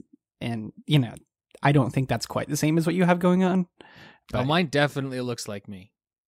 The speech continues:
Speaker 1: That,
Speaker 2: Yep.
Speaker 1: well, that's good. Good.
Speaker 2: <laughs> Uh, so yes, anyway, um, uh, I may yawn a few times as we move through this, or you might hear you, my face hit the desk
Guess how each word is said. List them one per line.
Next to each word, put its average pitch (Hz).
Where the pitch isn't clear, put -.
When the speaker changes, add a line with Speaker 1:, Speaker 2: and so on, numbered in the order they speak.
Speaker 1:
That, 139
Speaker 2:
Yep. 110
Speaker 1:
well, 143
that's -
good. -
Good. 196
Speaker 2:
<laughs> -
Uh, 123
so 151
yes, 127
anyway, 117
um, 120
uh, 147
I 151
may 139
yawn 131
a 131
few 131
times 127
as 117
we 127
move 123
through 127
this, 123
or 107
you 107
might 117
hear 117
you, 120
my 117
face 120
hit -
the 120
desk 113